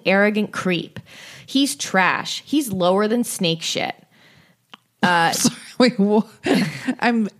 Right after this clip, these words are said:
Speaker 2: absolutely adding lower than snake shit to my <laughs> repertoire.
Speaker 1: It's great.
Speaker 2: <laughs> That's a good one.
Speaker 1: She also dunks on Peter because he wore, uh, his boxer shorts in the jacuzzi at the
Speaker 2: <laughs>
Speaker 1: mansion.
Speaker 2: That's such a petty, petty thing.
Speaker 1: I
Speaker 2: I
Speaker 1: love
Speaker 2: love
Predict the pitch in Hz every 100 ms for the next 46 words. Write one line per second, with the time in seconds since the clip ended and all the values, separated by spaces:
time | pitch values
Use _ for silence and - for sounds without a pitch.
0 | _ 196 196 - 190 180 165 - 165 160
1 | 165 165 160 160 160 165 165 170 - 165
2 | 180 - 285 - 311 311 269 254 247 202
3 | 294 247 262 605 440 180 - 494 - 392
4 | 320 320 262 233 196 175 170 262 285 294
5 | 359 415 262 208 202 214 247 220 214 -
6 | 202 190 185 190 175 185 160 170 170 165
7 | 165 165 - _ _ _ _ - - 175
8 | 160 165 175 165 160 160 175 165 160 156
9 | 156 156 143 147 - 131 - - 190 -
10 | _ _ _ _ _ _ _ _ _ -
11 | - - - - - - 196 208 180 165
12 | 170 247 190 240 220 202 190 180 175 -
13 | - 180 165 165 170 190 196 180